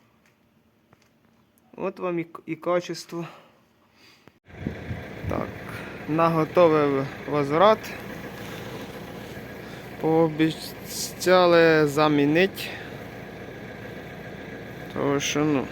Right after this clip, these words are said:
по-перше, болти, це, по-друге, качество сварки. Бачите, як на, на фрезерному культурно після бензину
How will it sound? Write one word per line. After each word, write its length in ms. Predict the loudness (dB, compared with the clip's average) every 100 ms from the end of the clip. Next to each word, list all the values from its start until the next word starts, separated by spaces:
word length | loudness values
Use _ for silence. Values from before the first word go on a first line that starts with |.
| -8 -12 -12 -12 -8
по-перше, 500 | 0 4 4 6 4
болти, 560 | 6 6 6 4 4 2
це, 140 | 0
по-друге, 520 | 0 0 0 0 2
качество 580 | 2 2 0 -4 -4 -4
сварки. 480 | 0 6 6 6 2
Бачите, 340 | 2 2 2
як 240 | 2 2 0
на, 180 | 0 0 -8 -14 -14 -14 -14 -6
на 140 | 0 2
фрезерному 760 | 4 6 6 4 2 2 2
культурно 720 | 2 0 2 4 6 8 8 4 4 2 2 -10 -14 -16 -14 -14 -12 -12 -14 -8 -4
після 320 | 0 2 4
бензину 680 | 6 6 4 4 4 4